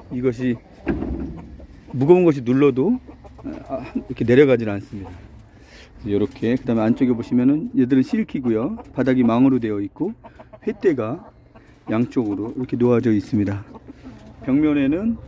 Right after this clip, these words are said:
이렇게 물통 이점오 리터가 있고요. 또 벽에 여기에 맞는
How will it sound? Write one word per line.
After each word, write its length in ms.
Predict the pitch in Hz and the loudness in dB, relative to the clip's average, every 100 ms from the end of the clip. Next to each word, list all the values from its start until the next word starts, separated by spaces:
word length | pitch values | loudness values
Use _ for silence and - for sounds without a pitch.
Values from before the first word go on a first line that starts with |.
| - - - | -18 -18 -8
이렇게 560 | 135 131 - 107 127 220 - - - - - | -4 -4 -4 -6 -6 -8 -12 -20 -20 -20 -6
물통 300 | 131 - 127 | -4 0 0
이점오 320 | 120 160 139 | 0 0 0
리터가 280 | 117 123 113 | 0 -2 -4
있고요. 360 | 90 120 127 107 - | -4 -2 -4 -4 -8
또 80 | 123 | -6
벽에 360 | - 139 170 | 2 4 6
여기에 260 | 156 127 151 | 6 6 4
맞는 440 | 135 117 131 135 | 4 4 4 4